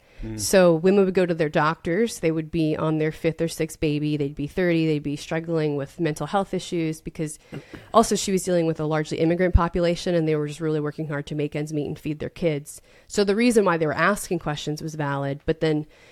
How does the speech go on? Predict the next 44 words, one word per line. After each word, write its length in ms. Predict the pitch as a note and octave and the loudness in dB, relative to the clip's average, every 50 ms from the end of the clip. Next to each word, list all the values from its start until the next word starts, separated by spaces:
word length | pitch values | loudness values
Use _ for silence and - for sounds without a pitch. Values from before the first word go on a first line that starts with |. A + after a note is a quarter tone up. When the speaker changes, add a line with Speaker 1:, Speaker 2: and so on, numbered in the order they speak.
| - _ | -20 _
Speaker 2:
you 100 | _ F3 | _ 0
know, 60 | E3+ D#3 | 0 2
she 140 | - E3+ | 0 -2
tells 240 | - F3+ E3 E3+ D#3+ | 0 0 0 0 0
this 140 | E3+ D#3+ - | -2 -4 -4
story 420 | - - - D#3+ D#3 D#3 D#3 D3 | -4 -4 -2 -2 0 0 -2 -2
of 480 | - - - D3+ C#3+ C#3 C#3+ - - - | -2 -4 -4 -4 -4 -4 -6 -10 -16 -20
one 300 | _ - E3 E3 E3 D#3+ | _ -6 -4 -2 0 0
of 120 | D#3+ D#3 - | -2 -2 -6
her 360 | - - - E3 D3+ D3 D3 | -10 -10 -8 -6 -4 -4 -4
patients 560 | - - D3+ D3+ - - D#3 D3 - - - - | -6 -6 -6 -6 -6 -6 -6 -6 -6 -8 -12 -10
who 440 | - E3 D3+ D3 C#3 C#3 C#3 - - - | -8 -6 -4 -4 -4 -6 -8 -10 -10 -10
the 80 | F3 | -4
doctor 340 | - D#3 D3+ D#3 - - E3 | -2 -2 -2 -2 -2 -2 -4
was 100 | E3 E3+ | -2 0
in 80 | F3 F3 | 0 0
the 80 | F3 | 2
room 180 | F3 F3+ F3+ F3 | 2 2 2 0
and 100 | D#3 D3+ | 0 0
Margaret 300 | D3 D3 D3+ D#3 D#3+ D#3 | 0 -2 -2 0 0 -2
was 140 | - E3 - | -2 -2 -2
in 80 | D#3+ D#3 | -2 -2
the 60 | D#3 | 0
room 100 | D#3+ D#3+ | -2 -4
'cause 180 | - E3+ D#3 - | -4 -6 -6 -4
Margaret 240 | D3 C#3+ D3+ C#3+ G#2+ | -4 -4 -4 -4 -4
was 120 | D3 C#3+ | -6 -6
a 60 | C#3+ | -6
nurse. 360 | C#3 C3+ C3 C3+ D#3 - - - _ - - - - - - _ _ _ _ _ | -6 -6 -6 -8 -10 -12 -16 -20 _ -20 -20 -20 -20 -20 -20 _ _ _ _ _
And, 480 | D#3+ D#3 D3+ D3+ C#3+ C#3+ C#3+ D3 - - _ - | -2 0 0 0 0 -2 -4 -6 -10 -14 _ -12
um, 320 | D#3+ D#3 D#3 - G2+ - | -10 -8 -8 -8 -8 -4
this 180 | F3 F3 E3 - | -4 -4 -2 0
woman 220 | F3 E3+ E3+ D#3+ | 0 2 2 0
asked 160 | D3+ D#3 D3+ | 0 -2 -4
the 80 | - E3 | -6 -6
doctor, 340 | D#3 D#3 E3+ - - - D3 | -4 -4 -4 -4 -4 -4 -4
like, 140 | C#3 D3+ - | -4 -4 -4
"Can 140 | - D#3 | -2 -2
you 100 | D3+ D3+ | -2 -2
please 260 | D3+ - E3+ D#3 D3+ - | -2 -2 -4 -4 -4 -4
tell 180 | - E3+ E3+ | -2 -2 0
me, 160 | E3+ E3 D3+ | 0 0 -2
like, 200 | D3 D3 D3+ - | -2 -4 -6 -8
how 540 | - - - D#3 E3 E3 E3 F3 - - - | -10 -8 -6 -6 -6 -4 -6 -8 -8 -12 -14